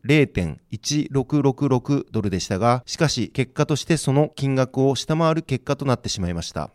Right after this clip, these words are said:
これらの結果を受け、一部のアースワップへの投資家と思えるユーザーらはネット上で落胆の声を上げています。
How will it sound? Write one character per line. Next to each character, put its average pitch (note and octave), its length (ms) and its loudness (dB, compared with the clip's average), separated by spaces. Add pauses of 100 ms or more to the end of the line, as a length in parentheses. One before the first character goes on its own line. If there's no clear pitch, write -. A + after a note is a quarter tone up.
こ E3 100 0
れ F#3 60 6
ら F#3+ 140 6
の F3 120 2
結 - 220 -2
果 C#3+ 120 4
を C#3 60 6
受 A2 220 0
け、 - 160 -10
一 B2 180 -4
部 C3+ 100 2
の B2 280 2
ア C#3+ 60 4
ー - 20 -4
ス - 180 -8
ワ C#3 100 4
ッ - 40 -4
プ - 160 -4
へ B2+ 80 2
の A2 100 0
投 A#2+ 200 -2
資 - 100 -8
家 A#2+ 100 -2
と A#2 120 0
思 A#2+ 180 0
え A#2+ 80 2
る G#2 80 0
ユ A2+ 160 2
ー - 20 0
ザ A2+ 180 0
ー A2+ 40 2
ら A#2 100 2
は A#2+ 320 2
ネ A2 120 -2
ッ - 40 -2
ト C3+ 200 0
上 B2 200 0
で C3+ 160 4
落 A2 220 0
胆 C3 180 0
の C3 80 -2
声 D#3+ 180 0
を E3 40 2
上 G#2 140 2
げ F2+ 100 -4
て - 80 -8
い D#2 80 -4
ま D2 140 -8
す。 - 300 -14